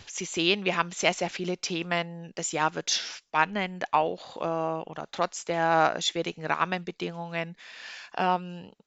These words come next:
ich habe mir vorgenommen, das Positive zu sehen und alles das wahrzunehmen, was möglich ist.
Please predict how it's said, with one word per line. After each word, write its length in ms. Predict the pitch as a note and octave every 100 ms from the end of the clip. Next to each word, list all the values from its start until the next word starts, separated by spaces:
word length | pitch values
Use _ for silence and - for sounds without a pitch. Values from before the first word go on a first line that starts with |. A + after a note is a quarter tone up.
| _ _ _ - -
ich 160 | - -
habe 120 | E3
mir 100 | F#3
vorgenommen, 520 | - E3+ E3+ E3 E3
das 140 | D#3+ D#3+
Positive 640 | - A#3+ A#3+ - G#3 F#3+
zu 140 | -
sehen 420 | F#3+ - F3 F#3 F3
und 120 | E3+
alles 320 | E3 E3+ -
das 220 | D#3+ E3+
wahrzunehmen, 680 | E3 E3+ - D#3+ E3 E3 D#3+
was 180 | D#3 E3+
möglich 420 | F#3+ A3+ A3 -
ist. 420 | G3 G3 - -